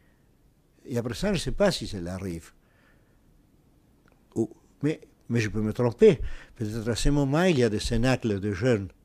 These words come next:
dans les villes que j'ai mentionnées qui, qui sont en train de,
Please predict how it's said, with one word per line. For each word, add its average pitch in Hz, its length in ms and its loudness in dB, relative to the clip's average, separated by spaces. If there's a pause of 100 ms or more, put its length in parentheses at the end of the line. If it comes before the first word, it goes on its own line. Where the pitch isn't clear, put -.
(280)
dans 107 100 -6
les 101 100 -2
villes 117 220 -2
que 101 100 -6
j'ai 101 140 -6
mentionnées 113 600 -2
qui, - 220 -10 (580)
qui - 160 -10
sont 117 240 -4
en 110 100 0
train 123 260 0
de, 104 140 -4